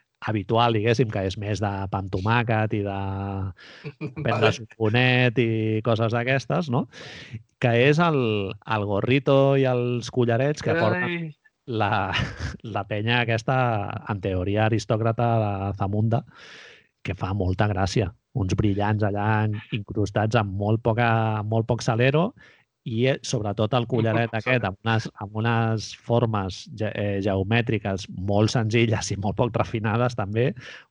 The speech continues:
Speaker 1: Un triángulo, redonda, cuadrado, amb
Speaker 2: Eh,
Speaker 1: una
Speaker 2: punto.
Speaker 1: seqüència així contínua. I tot molt gros, això sí, molt de bulto, o sigui, un collaret de M A Morcilla Arroz, d'Equipo A.
Speaker 2: <laughs>
Speaker 1: Però dius, «Tio,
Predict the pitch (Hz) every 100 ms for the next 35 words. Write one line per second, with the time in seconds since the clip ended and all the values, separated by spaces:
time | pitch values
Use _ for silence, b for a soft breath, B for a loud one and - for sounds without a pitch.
0 | - 92 113 110 120 143 151 185 208 247
1 | - 113 104 113 131 170 160 110 110 131
2 | 139 214 - 151 147 110 139 131 117 -
3 | 110 120 120 120 139 147 196 - b b
4 | b b b b b b b b _ _
5 | - 117 143 180 - 113 120 113 113 113
6 | 131 233 - - _ _ - 90 95 90
7 | 98 101 95 127 135 190 226 123 98 95
8 | 95 90 95 98 107 101 101 101 101 104
9 | 104 104 101 98 101 98 107 107 104 101
10 | 147 220 - 104 92 92 95 101 95 110
11 | 165 294 - - - 370 370 339 - -
12 | 135 131 123 113 104 - 135